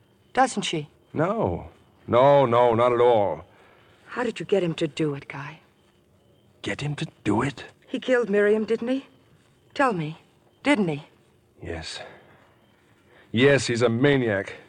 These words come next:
Speaker 2: I met him on the train going to Metcalf. He had some crazy scheme about exchanging murders.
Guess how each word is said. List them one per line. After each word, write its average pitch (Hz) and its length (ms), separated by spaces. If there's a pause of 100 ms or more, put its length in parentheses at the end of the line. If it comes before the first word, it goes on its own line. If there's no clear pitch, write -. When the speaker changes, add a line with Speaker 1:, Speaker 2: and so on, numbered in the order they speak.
(140)
Speaker 2:
I 120 100
met 170 140
him 165 100
on 156 60
the 143 60
train 170 360
going 135 200
to 123 60
Metcalf. 123 500
He 139 80
had 151 140
some 151 200
crazy 165 420
scheme 180 440
about 127 220
exchanging 151 520
murders. 143 420